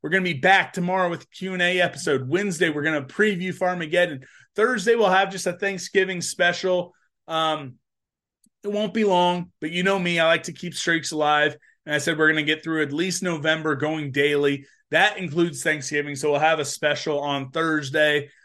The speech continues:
Uh, I'll talk about K-State's, uh, loss to Miami a little bit. We'll talk a little women's basketball, a little bit of volleyball, football, of course. M-, maybe we're just gonna go around the circle and talk about what we're thankful for.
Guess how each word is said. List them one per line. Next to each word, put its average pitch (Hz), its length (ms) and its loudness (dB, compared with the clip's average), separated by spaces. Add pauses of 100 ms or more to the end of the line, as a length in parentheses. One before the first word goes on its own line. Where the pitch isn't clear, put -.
(180)
Uh, 135 220 -4
I'll 143 100 -2
talk 156 280 0
about 135 180 -2
K-State's, 139 640 -6
uh, 135 160 -2
loss 135 380 -2
to 147 60 -10
Miami 139 480 -4
a 139 100 -2
little 139 180 2
bit. 139 220 -2
We'll 131 100 -8
talk 135 240 -2
a 139 60 -2
little 135 180 0
women's 131 320 -4
basketball, 131 480 0
a 127 80 -4
little 123 160 -4
bit 123 120 -8
of 110 120 -8
volleyball, 127 640 -2 (320)
football, 156 480 2
of 135 120 -2
course. 135 380 0 (300)
M-, 151 220 -12
maybe 254 240 -2
we're 185 140 4
just 170 200 -4
gonna 170 200 -4
go 147 120 0
around 143 260 2
the 123 40 -4
circle 135 360 -2
and 123 100 -8
talk 131 220 0
about 123 200 -2
what 123 140 -6
we're 117 100 -12
thankful 135 400 -4
for. 135 320 -4